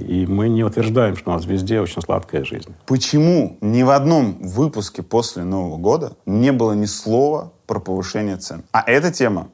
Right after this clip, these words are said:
Speaker 2: волнует всех.
Speaker 1: М, ну, это, собственно, не является новостью, да, в данном случае. И мы рассказываем об экономике на России достаточно, э, прямо. И я сам говорю в эфир, что основная проблема,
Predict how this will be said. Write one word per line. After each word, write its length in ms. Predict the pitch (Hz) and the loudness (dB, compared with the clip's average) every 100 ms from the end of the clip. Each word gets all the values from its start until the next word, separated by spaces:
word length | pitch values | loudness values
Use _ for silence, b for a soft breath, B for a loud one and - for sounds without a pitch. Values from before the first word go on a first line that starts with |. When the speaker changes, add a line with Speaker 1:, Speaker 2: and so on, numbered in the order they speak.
| _ | _
Speaker 2:
волнует 460 | 95 98 104 107 | -2 0 0 -2
всех. 300 | - - 104 - | -4 -8 -8 -6
Speaker 1:
М, 520 | 120 117 117 117 113 | -2 2 4 4 4
ну, 100 | 143 | 4
это, 80 | 139 | 4
собственно, 340 | - 139 - | 2 0 2
не 120 | 131 139 | 4 6
является 340 | 143 131 - | 4 2 2
новостью, 640 | 139 196 139 - - 87 85 - 95 | 2 4 4 0 -4 -4 -2 -2 2
да, 200 | 110 127 | 4 4
в 600 | 120 107 104 101 101 98 | 2 -2 0 2 2 2
данном 280 | 98 107 101 | 2 2 0
случае. 540 | - 101 - 90 92 - | 0 -2 0 0 0 0
И 440 | 107 117 117 110 110 | 2 4 4 2 0
мы 540 | 110 107 120 135 135 120 | 0 4 6 6 6 4
рассказываем 720 | 131 - 120 107 98 95 104 | 2 2 4 4 4 4 2
об 140 | 101 | 2
экономике 920 | 101 113 131 156 120 95 - 98 98 | 4 4 6 6 4 0 0 4 4
на 460 | 95 92 92 92 101 | 4 0 0 2 4
России 460 | 104 101 - 131 107 | 4 2 2 2 4
достаточно, 1040 | 95 92 - 113 - - 101 98 92 - | 4 2 2 0 -2 0 2 4 2 0
э, 1160 | - 98 98 98 98 95 90 90 90 - 101 92 - | -4 -2 0 0 0 -2 -2 -4 -6 -6 -6 -10 0
прямо. 520 | 139 131 107 85 71 - - | 4 6 6 2 -2 -8 -8
И 340 | - 101 98 90 90 | 0 2 4 2 0
я 380 | 90 98 110 | 0 4 4
сам 420 | 107 - 127 95 85 | 4 4 4 2 2
говорю 380 | 101 104 107 | 4 4 4
в 520 | 95 87 90 85 87 107 | 4 2 0 -2 0 0
эфир, 240 | 104 151 | 2 0
что 300 | 143 - 90 | 0 -2 0
основная 480 | 85 107 104 101 87 | 0 0 2 2 0
проблема, 600 | 92 101 120 147 113 82 | 0 2 4 4 2 0